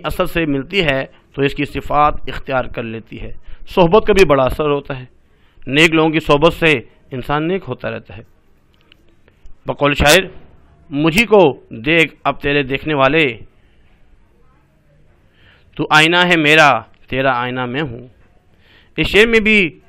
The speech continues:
इस कुली को बुनियाद बनाया गया है कि हर इंसान को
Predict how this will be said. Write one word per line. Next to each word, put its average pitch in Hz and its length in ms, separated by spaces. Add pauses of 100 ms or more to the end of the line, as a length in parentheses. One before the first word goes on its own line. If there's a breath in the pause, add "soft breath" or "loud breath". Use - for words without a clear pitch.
(140)
इस 160 100
कुली 170 280
को 165 300
बुनियाद 143 440
बनाया 127 280
गया 160 200
है 127 260
कि - 120
हर 160 160
इंसान 180 500
को 175 140